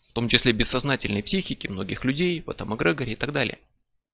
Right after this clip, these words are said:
И мощные старые автоны, они формируются тысячи лет, и их вполне можно уже воспринимать как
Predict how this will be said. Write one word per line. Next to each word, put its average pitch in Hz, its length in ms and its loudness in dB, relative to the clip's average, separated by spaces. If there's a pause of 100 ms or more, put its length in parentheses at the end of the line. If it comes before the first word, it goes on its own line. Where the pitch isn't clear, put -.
(680)
И - 80 -2
мощные 156 480 8
старые 139 420 4
автоны, 180 360 4
они 120 180 2
формируются 147 540 4
тысячи 135 400 0
лет, 135 260 2
и 131 40 8
их 180 220 8
вполне 156 380 6
можно 143 320 4
уже 110 160 2
воспринимать 117 560 2
как - 220 -4